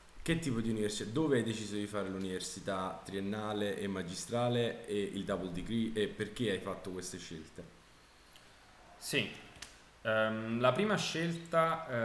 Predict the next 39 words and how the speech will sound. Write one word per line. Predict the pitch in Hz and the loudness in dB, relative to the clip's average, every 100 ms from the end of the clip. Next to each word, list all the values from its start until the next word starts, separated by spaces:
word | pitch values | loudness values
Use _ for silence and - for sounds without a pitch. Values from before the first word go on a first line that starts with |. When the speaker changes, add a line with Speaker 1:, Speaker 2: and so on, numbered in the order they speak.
| 110 110 | 2 4
Speaker 2:
eh, | 107 | 2
è | |
stata | 104 113 104 107 107 107 104 | 2 -2 2 4 4 2 0
di | 113 | 2
fatto | 117 131 - 110 | 4 4 2 -2
quella | 110 104 | 0 0
della | 104 104 | 0 0
triennale. | 110 120 127 123 113 | 0 0 2 2 2
Ho | 104 | 2
deciso | 104 104 104 104 | -2 -4 -6 -6
di | 101 104 | -4 -4
andare | 101 101 101 | 0 0 0
a | |
studiare | - 101 101 107 | -4 -6 -4 -2
a | |
Siena, | - - 135 110 95 95 - - - - | 0 0 0 0 -2 -8 -16 -20 -20 -20
sia | - - 113 | -10 -2 0
perché | 107 - 110 | -2 -2 0
avevo | 107 107 101 104 101 101 104 | 2 0 0 0 2 4 6
amici | 120 123 120 120 107 | 6 6 4 0 0
che | 110 | 0
si | 107 - | 0 -2
trasferivano | 107 104 - 104 104 143 | -2 -4 -4 -4 -2 -2
lì, | 135 107 | 0 0
sia | 107 110 | 0 0
perché, | 107 - 110 104 - - - | -2 -2 0 0 -2 -8 -6
eh, | 110 | -2
avevo | 107 107 117 117 117 | 0 0 0 0 0
visto | 120 - 110 | 0 -2 -2
che | |
l'università | 107 107 101 98 110 101 | -2 -2 -4 -6 -6 -2
era | 107 | 0
buona. | 143 101 98 95 - | 0 -2 -4 -6 -8
Ave-, | 117 123 127 | -2 0 0
ho | 120 | 4
avuto | 123 160 139 | 4 6 4
la | 127 | 4
possibilità | 120 120 117 110 113 110 117 113 | 2 -2 -6 -4 -4 2 2 2
di | 113 107 | 0 -4